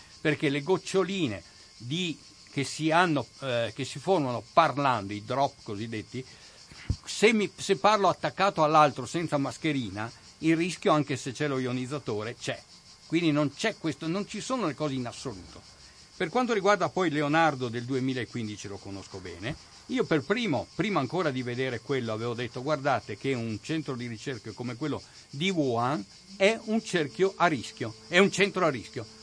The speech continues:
come ce ne sono in Francia, in Germania, negli Stati Uniti. Tutti sono a rischio, perché un, una disattenzione di un dipendente qualunque può far uscire il virus.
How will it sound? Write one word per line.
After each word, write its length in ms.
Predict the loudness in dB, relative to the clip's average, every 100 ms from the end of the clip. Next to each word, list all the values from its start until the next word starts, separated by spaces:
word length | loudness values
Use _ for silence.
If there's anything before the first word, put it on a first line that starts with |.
| -2
come 280 | 4 6 4
ce 140 | 2
ne 80 | 0
sono 340 | 0 0 0 -6 -20 -20 -20 -20 -20 -6
in 140 | -2 0
Francia, 540 | 4 4 4 0 -4 -6 -18 -12
in 120 | -4 0
Germania, 640 | 2 4 4 4 0 -4 -8 -4
negli 200 | -2 0
Stati 280 | 0 0
Uniti. 420 | 0 -2 -4 -8 -14 -16 2
Tutti 460 | 4 4 0 -8 -6
sono 500 | 0 4 4 4 4
a 160 | 6 6
rischio, 460 | 4 -4 -8 -10 -10 -20 -16 -2
perché 460 | -2 0 4 4 4
un, 340 | 0 0 -2 -6 -20 -8
una 200 | 2 2
disattenzione 1040 | 2 -2 0 0 0 -2 -2 0 2 2
di 140 | 0 -2
un 140 | -2
dipendente 720 | -4 -2 -2 2 0 0 -4 -2
qualunque 560 | 0 2 0 -2 -6 -8 -20 -4
può 160 | 2 4
far 240 | 4 4
uscire 520 | 4 -2 -2 0 0 -2
il 160 | -2
virus. 340 | -2 -6 -8